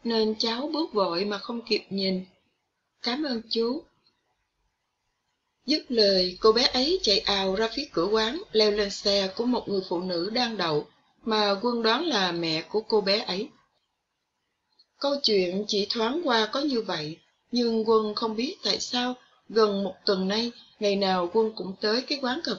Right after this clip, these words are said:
phê nhỏ này một cách đều đặn. Lắm lúc, Quân tự cười mình, "Tên túi này mà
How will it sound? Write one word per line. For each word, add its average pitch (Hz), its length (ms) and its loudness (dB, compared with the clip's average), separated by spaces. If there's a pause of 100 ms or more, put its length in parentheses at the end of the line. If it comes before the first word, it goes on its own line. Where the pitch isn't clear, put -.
phê 247 140 2
nhỏ 180 280 -4
này 240 280 0
một 165 280 -6
cách 311 140 -6 (120)
đều 190 200 0
đặn. 160 280 -4 (1300)
Lắm 226 200 0
lúc, 285 320 -2 (340)
Quân 214 400 2
tự 170 240 2
cười 196 200 4
mình, 185 280 -2 (400)
"Tên 220 220 0
túi 233 160 6
này 220 320 2
mà 196 120 2